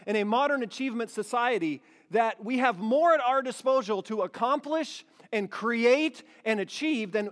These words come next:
any generation before us. Simultaneously, the capacity for achievement goes like this, and mental illness and emotional distress goes like this. Isn't that ironic? In his writings, he described this: symptoms of depression,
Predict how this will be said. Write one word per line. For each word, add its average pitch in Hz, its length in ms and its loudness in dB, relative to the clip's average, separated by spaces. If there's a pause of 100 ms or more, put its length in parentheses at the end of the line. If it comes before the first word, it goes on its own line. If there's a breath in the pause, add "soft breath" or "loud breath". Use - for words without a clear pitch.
(100)
any 339 260 -2
generation 285 600 0
before 233 400 -2
us. - 300 -12 (460 soft breath)
Simultaneously, 302 1080 0
the 196 120 -2
capacity 262 640 -2
for 233 160 -2
achievement 262 520 -6
goes 196 200 -4
like 175 220 -2
this, 185 300 -4 (420 loud breath)
and 202 340 -4
mental 294 480 2
illness 262 540 0 (180 loud breath)
and 226 140 -2
emotional 262 560 0
distress 262 580 -2
goes 233 260 0
like 202 180 0
this. - 400 -6 (100)
Isn't 202 180 -6
that 226 140 0
ironic? 240 500 -2 (1600)
In 220 140 0
his 233 220 0
writings, 254 420 2
he 233 120 -4
described 220 680 -2
this: 254 160 2
symptoms 254 480 -4
of 214 100 -2
depression, 262 640 -4